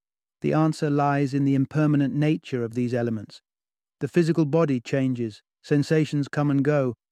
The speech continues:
desires evolve, and our conscious reflection mirrors the constant flux of the world around us. Every facet of what we call the self is in flux. If we cling to a static vision of self, say our physical beauty or our immediate success,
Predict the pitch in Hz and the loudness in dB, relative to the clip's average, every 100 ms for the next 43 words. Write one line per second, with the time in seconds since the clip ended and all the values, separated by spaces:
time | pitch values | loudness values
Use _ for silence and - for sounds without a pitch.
0 | _ _ - 147 143 160 151 143 127 131 | _ _ -2 0 2 4 4 2 0 -2
1 | 151 147 127 117 _ _ _ - 139 139 | 0 0 -2 -6 _ _ _ -4 0 0
2 | - 175 170 156 - 135 156 151 - 135 | 0 0 0 -2 -4 -2 -2 -4 -2 0
3 | 139 151 147 131 127 - 151 151 - 139 | 2 2 2 -2 -6 -2 0 0 -2 -4
4 | - 160 151 - - 131 135 143 143 143 | -2 -2 -2 -4 -6 -2 0 2 2 0
5 | 147 151 147 117 - _ _ _ _ _ | 2 2 0 -2 -10 _ _ _ _ _
6 | _ - 160 165 - 180 165 147 127 123 | _ -4 0 2 2 0 0 -2 -2 -2
7 | 147 147 131 151 139 127 - 170 139 113 | -2 -2 0 0 0 -2 0 0 0 -2
8 | 127 123 123 - 147 - - - _ _ | -4 -2 -4 -2 -4 -4 -10 -20 _ _
9 | _ _ - 151 165 - 175 185 175 151 | _ _ -8 0 2 2 2 4 4 2
10 | 143 - 180 160 160 151 151 151 135 123 | 0 0 0 0 0 0 0 2 2 0
11 | - 180 165 127 - _ _ _ - 143 | -2 0 0 -2 -8 _ _ _ 0 2
12 | 131 123 - 160 135 - 117 156 160 - | 2 0 0 0 0 -2 0 2 2 2
13 | 120 120 123 123 127 147 147 131 - 127 | 0 2 2 2 2 2 2 0 -4 -12
14 | - 170 123 - | -4 -2 -2 -4